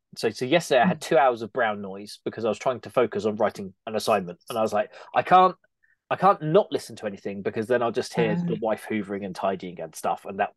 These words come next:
Speaker 1: will bug
Speaker 2: That's
Speaker 1: me."
Speaker 2: a good sound. No?
Speaker 1: Well, <laughs> the kettle going.
Speaker 2: <laughs>
Speaker 1: Um, and, but th-, that whole conversation comes back to, there's a group of voice actors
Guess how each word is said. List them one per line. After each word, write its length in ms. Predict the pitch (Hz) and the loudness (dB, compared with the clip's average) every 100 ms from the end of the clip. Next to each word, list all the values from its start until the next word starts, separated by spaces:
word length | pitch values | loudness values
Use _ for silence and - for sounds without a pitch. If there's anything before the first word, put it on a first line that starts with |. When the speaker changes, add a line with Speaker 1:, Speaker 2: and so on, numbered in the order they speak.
| - | -6
Speaker 1:
will 240 | 120 101 - | -6 -4 0
bug 200 | - - | 0 2
Speaker 2:
That's 200 | - - | 0 4
Speaker 1:
me." 60 | 427 | 4
Speaker 2:
a 40 | |
good 320 | 185 196 202 | 6 8 8
sound. 640 | 180 - 127 117 165 277 - _ _ | 4 2 2 4 4 4 0 _ _
No? 160 | 233 175 277 311 _ _ _ _ _ | 0 0 0 -4 _ _ _ _ _
Speaker 1:
Well, 160 | 180 135 - - - - | 4 4 0 -12 -14 -18
<laughs> 240 | - - | -20 2
the 400 | 202 - 175 147 - - _ _ _ - 196 - _ _ _ _ _ - _ - 156 | 2 4 4 4 2 -8 _ _ _ 2 2 2 _ _ _ _ _ -20 _ 2 4
kettle 300 | 185 - - | 4 4 4
going. 220 | - - _ | 4 2 _
Speaker 2:
<laughs> 180 | 381 208 - _ _ _ _ _ - - | 0 0 0 _ _ _ _ _ -10 2
Speaker 1:
Um, 580 | 131 131 131 123 123 185 _ _ _ _ | 4 6 6 4 0 -12 _ _ _ _
and, 380 | 151 135 127 123 _ _ _ _ _ _ _ _ _ - | -2 -2 -2 -8 _ _ _ _ _ _ _ _ _ 2
but 180 | 135 - _ _ _ _ 170 147 | 2 2 _ _ _ _ -10 -4
th-, 180 | 160 120 | -2 2
that 240 | 151 - - - | 0 0 -6 2
whole 140 | 151 | 4
conversation 720 | - 123 - 156 - 107 107 _ _ | 2 -6 0 0 0 -6 -8 _ _
comes 280 | - 123 107 | -4 -4 2
back 320 | 131 - - | 4 4 -2
to, 260 | - 117 104 | -4 -2 0
there's 220 | 117 107 | 0 0
a 60 | |
group 280 | 107 131 143 - | -2 0 0 0
of 240 | 117 104 | 0 0
voice 340 | 104 123 135 - | 2 4 4 4
actors 600 | - - - - 104 | -6 -6 -14 -12 -12